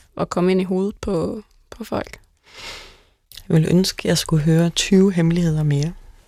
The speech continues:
Speaker 2: Det må
Speaker 1: Det er
Speaker 2: være
Speaker 1: godt.
Speaker 2: fantastisk sjovt at sidde og lytte til det der bånd, der bliver spillet ind.
Speaker 1: Ja, og man kan sige, at jeg synes, noget af det mest fascinerende ved at sidde og, og lytte til hemmeligheder,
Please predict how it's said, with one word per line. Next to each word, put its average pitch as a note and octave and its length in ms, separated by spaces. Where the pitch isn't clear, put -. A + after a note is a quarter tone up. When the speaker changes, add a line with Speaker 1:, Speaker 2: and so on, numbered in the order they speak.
Speaker 2:
Det E3 100
må E3+ 60
Speaker 1:
Det E3 40
er D#3+ 40
Speaker 2:
være D#3+ 140
Speaker 1:
godt. - 180
Speaker 2:
fantastisk - 680
sjovt - 260
at D#3 80
sidde E3+ 180
og E3 40
lytte E3 200
til - 140
det D#3+ 100
der D#3+ 80
bånd, D3 260
der D#3+ 60
bliver E3 180
spillet D3 380
ind. D3+ 120
Speaker 1:
Ja, G3+ 120
og F3+ 120
man F3 140
kan F#3+ 120
sige, E3 380
at E3+ 80
jeg F#3+ 60
synes, F3+ 160
noget F3+ 240
af G3 60
det G3 80
mest - 360
fascinerende - 840
ved A2 280
at E3 80
sidde D#3 460
og, - 380
og E3+ 120
lytte D#3+ 220
til - 160
hemmeligheder, E3+ 580